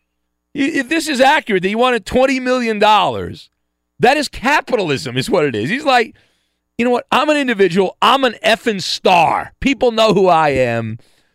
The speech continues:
So, you know what? Pay me. Pay me. Pay, pay the man." That's capitalism. Rather than helping all of the players as a whole, he's like, "I gotta get mine."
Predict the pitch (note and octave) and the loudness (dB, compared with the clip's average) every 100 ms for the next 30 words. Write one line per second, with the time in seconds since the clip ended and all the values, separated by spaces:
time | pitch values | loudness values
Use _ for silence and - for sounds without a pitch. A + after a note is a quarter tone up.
0 | - - F#3+ F#3 F3+ F3+ C4 D4 D4 - | -6 2 4 4 2 0 2 2 2 2
1 | D4 C#4 E3+ - _ _ _ _ - D#4+ | 2 2 0 -8 _ _ _ _ 2 4
2 | F4 E4+ E4 B3 D4+ D#4 - F4 G4 F#4 | 6 2 0 2 2 2 2 4 4 2
3 | D4+ C#4 F3 - _ _ _ _ _ _ | 2 0 0 -6 _ _ _ _ _ _
4 | _ A#3 C#4+ - D#4+ F4 - G#3 C3+ F#2 | _ 0 0 2 2 2 0 0 -2 -6
5 | - - A3 D4 C#4 A3+ G#3+ B3 B3+ G#3+ | -6 2 4 4 2 2 2 0 -2 -6
6 | - F3+ A3 B3 G#3 E3+ D3+ A2+ F#2+ C3+ | 0 2 2 2 0 -2 -2 -2 -2 -6
7 | - C3+ C#3 B3 C#4+ F#3+ G3 _ _ _ | -6 -6 0 2 4 0 -4 _ _ _
8 | _ _ _ _ _ - C#3 B2+ A#2 _ | _ _ _ _ _ -14 -8 -6 -6 _
9 | - F#3+ G#3 F#3 D#3+ D#3+ B2+ G#2+ D#2 | -2 0 0 -2 -2 -4 -4 -6 -8